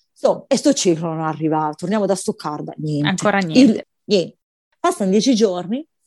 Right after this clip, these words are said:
Speaker 2: Ma ti era già
Speaker 1: Vado
Speaker 2: successo?
Speaker 1: da
Speaker 2: Cioè, non ti sei
Speaker 1: Mai.
Speaker 2: insospetita? Mm.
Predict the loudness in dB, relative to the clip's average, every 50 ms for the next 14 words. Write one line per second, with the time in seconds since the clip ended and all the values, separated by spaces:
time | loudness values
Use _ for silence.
0 | _ _ -18 -4 -4 -4 -2 0 0 2 2 2 0 -2 -4 -2 -2 0 2 2
1 | 2 2 2 2 2 2 2 2 0 -4 -4 -2 -2 -2 0 0 -2 -2 -2 -2
2 | -2 -4 -4 -8 -12 -16 -10 -4 -2 0 0 0 0 -2 -4 -2 -2 -4 -4 -4
3 | -6 _ -2 -2